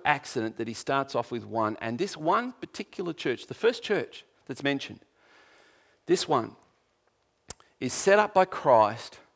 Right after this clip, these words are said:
not just because of Revelation, but all through the New Testament, and Revelation just capstones it,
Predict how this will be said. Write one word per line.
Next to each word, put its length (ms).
not 380
just 360
because 540
of 200
Revelation, 760
but 260
all 140
through 240
the 100
New 140
Testament, 480
and 160
Revelation 600
just 300
capstones 680
it, 100